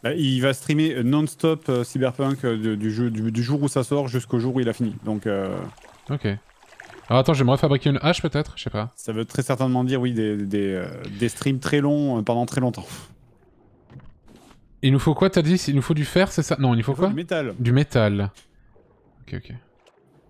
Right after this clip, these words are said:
Speaker 2: Je cherche ça dans
Speaker 1: Je
Speaker 2: l'eau.
Speaker 1: vais aller en chercher, moi, d'ailleurs.
Speaker 2: J'y vais aussi.
Speaker 1: Beaucoup de ferraille, comme d'habitude. Il y a des algues. Les algues, on n'a pas besoin, je crois.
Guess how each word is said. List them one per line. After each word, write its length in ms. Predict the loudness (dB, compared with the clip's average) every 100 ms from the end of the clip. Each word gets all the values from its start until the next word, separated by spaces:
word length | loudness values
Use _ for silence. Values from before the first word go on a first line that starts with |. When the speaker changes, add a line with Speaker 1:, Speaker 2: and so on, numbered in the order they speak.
| _ _ _ _ _
Speaker 2:
Je 140 | -6 -2
cherche 280 | -2 -2
ça 140 | 0 2
dans 100 | 2
Speaker 1:
Je 60 |
Speaker 2:
l'eau. 80 | 2
Speaker 1:
vais 100 | -2
aller 200 | -6 -8 -8
en 100 | -8
chercher, 360 | -4 -6 -4 -4
moi, 120 | -4
d'ailleurs. 220 | -6 -10 -16 _ _ _ -6
Speaker 2:
J'y 240 | -4 -2
vais 100 | 0
aussi. 280 | 0 0 -4
Speaker 1:
Beaucoup 240 | -4 -4
de 60 | -8
ferraille, 340 | -2 0 0 0
comme 120 | 0
d'habitude. 560 | 0 -2 -2 -2 -4 -10 -20 _ -8
Il 60 |
y 20 | -4
a 40 |
des 260 | -4 -2 0
algues. 240 | 0 0
Les 200 | 0 0
algues, 120 | 0
on 40 | 0
n'a 100 | 0
pas 80 | 0
besoin, 220 | 0 -2
je 60 |
crois. 200 | -4 -10